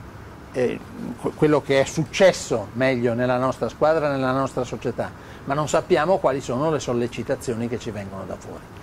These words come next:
In linea di massima, gestione dell'ufficio stampa è sempre bene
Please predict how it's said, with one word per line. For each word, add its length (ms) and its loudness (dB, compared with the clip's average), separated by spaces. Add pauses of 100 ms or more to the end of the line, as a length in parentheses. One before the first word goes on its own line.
(340)
In 240 6
linea 360 8
di 160 0
massima, 760 4 (640)
gestione 580 6
dell'ufficio 460 4
stampa 520 4
è 80 6
sempre 600 4
bene 720 2